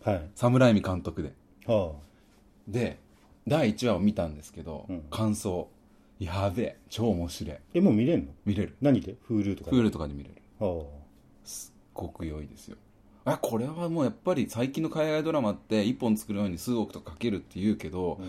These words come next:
Speaker 1: うん。
Speaker 2: 同じレベルで、これ城の腹渡以外何者でもねえっていうような笑えるスプラッターなんですよ。またゲラゲラ笑う。
Speaker 1: うん。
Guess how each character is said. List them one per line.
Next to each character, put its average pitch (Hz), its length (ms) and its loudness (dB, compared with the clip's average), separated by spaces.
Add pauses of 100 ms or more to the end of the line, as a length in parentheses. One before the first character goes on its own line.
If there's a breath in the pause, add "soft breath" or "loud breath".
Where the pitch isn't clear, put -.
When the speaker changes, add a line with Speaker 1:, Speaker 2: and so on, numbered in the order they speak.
(120)
Speaker 1:
う 101 60 -2
ん。 104 60 2
Speaker 2:
同 131 80 4
じ 143 120 2
レ 143 100 6
ベ 139 120 4
ル 139 100 4
で、 131 320 4 (280 soft breath)
こ - 100 0
れ 101 80 4 (140 loud breath)
城 156 240 2
の 165 80 0
腹 156 180 2
渡 151 460 2 (100)
以 160 80 4
外 160 140 6
何 143 180 8
者 175 160 6
で 180 80 2
も 151 100 4
ね 143 180 4
え - 20 2
っ 107 40 -2
て - 200 -4
い 107 40 6
う - 40 6
よ 107 160 4
う - 20 0
な 98 320 2 (220 soft breath)
笑 120 320 6
え 127 40 10
る 127 100 4
ス - 100 -12
プ - 100 -4
ラ 123 140 6
ッ - 20 -10
タ 98 120 2
ー 87 40 0
な 76 80 -6
ん 71 40 -12
で 76 40 -16
す 78 40 -12
よ。 76 80 -10
ま 76 40 -12
た 85 80 -10
ゲ 117 140 2
ラ 98 120 0
ゲ 90 120 -4
ラ 82 80 -6
笑 80 260 -8
う。 76 100 -12 (120)
Speaker 1:
う 110 40 -2
ん。 87 300 -4